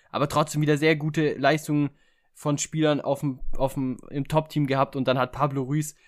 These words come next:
der vor zwei Wochen, glaub ich, schon eine rote gesehen hat, der war auch im Podcast zu Gast, den hab ich relativ neu gekauft, auch der war heute Nacht nicht anwesend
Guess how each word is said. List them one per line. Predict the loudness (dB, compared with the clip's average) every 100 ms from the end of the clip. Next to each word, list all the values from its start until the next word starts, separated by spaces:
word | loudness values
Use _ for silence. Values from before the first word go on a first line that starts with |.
| _ -18 0
der | 2 2
vor | -2 -6
zwei | 2 2 4
Wochen, | 2 2 0
glaub | 0 0
ich, | -2
schon | -4
eine | 0
rote | 2 2 0
gesehen | -2 0
hat, | 0 0
der | 0
war |
auch | 0 0
im | -2
Podcast | -2 -2 -4 -4
zu | -4
Gast, | 0 0 -2 _ _ -8
den | 0
hab | 0 0
ich | -8 -14
relativ | -4 0 0 -2 -2
neu | -2
gekauft, | -2 -4 -2 -2
auch | -4 -6
der | -2 2 2 4
war | 0
heute | 0 -2 0
Nacht | -2 -2 -8
nicht | -4
anwesend | 0 0 0 -2 -2